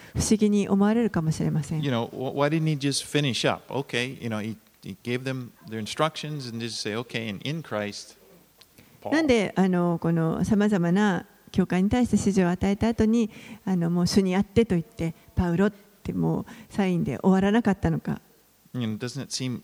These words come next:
Speaker 2: like, laborious, you know, めんどくさい to get all these names written there?
Speaker 1: こんな名前がたくさん出てきてですね、ちょっとめんどくさいんじゃ、めんどくさい、読むのがもう最後めんどくさいなと思わないでしょうか。
Speaker 2: But people, we learn from his life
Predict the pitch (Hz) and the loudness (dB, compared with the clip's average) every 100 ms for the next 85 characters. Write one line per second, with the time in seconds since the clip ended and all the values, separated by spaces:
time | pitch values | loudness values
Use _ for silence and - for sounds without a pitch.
0 | - 113 - 107 107 101 110 117 147 170 | -8 -8 -8 -6 -4 0 0 0 -2 -8
1 | - 104 110 113 _ 110 117 117 117 - | -10 -12 -14 -16 _ -6 -4 -2 -4 -4
2 | 117 110 135 151 107 90 117 117 117 117 | -2 -4 -6 -8 -10 -6 -4 -2 -2 -4
3 | 113 107 - 107 110 127 131 120 123 123 | -8 -8 -10 -8 -6 -8 -12 -12 -12 -4
4 | 196 196 190 196 202 202 202 202 - 208 | 0 2 2 2 2 2 0 -2 0 2
5 | 208 220 214 - 165 170 180 190 269 - | 2 0 -2 -2 -4 -2 -2 0 -2 2
6 | 220 208 202 - 214 208 180 - - 180 | 2 4 2 2 2 2 -2 -10 -6 -6
7 | - _ - 185 185 - 175 - 202 190 | -6 _ -2 0 0 0 -4 -2 -2 0
8 | 180 165 170 175 - 190 170 175 185 - | 0 0 -2 -2 0 0 0 0 -2 -2
9 | 208 190 214 - 160 - - - 208 - | 0 2 0 -2 -6 -8 -20 -20 -20 -12
10 | - 180 170 160 156 151 - - 165 160 | -2 0 0 -2 -4 -8 -12 -14 -16 -4
11 | 147 170 - - - _ _ - 127 - | 0 0 -4 -20 -20 _ _ 2 2 4
12 | 160 135 135 143 190 185 185 262 269 233 | 4 4 2 2 2 2 2 2 2 0
13 | - 123 131 117 117 127 151 143 113 101 | 0 2 0 -2 -2 2 2 2 0 -6
14 | - | -16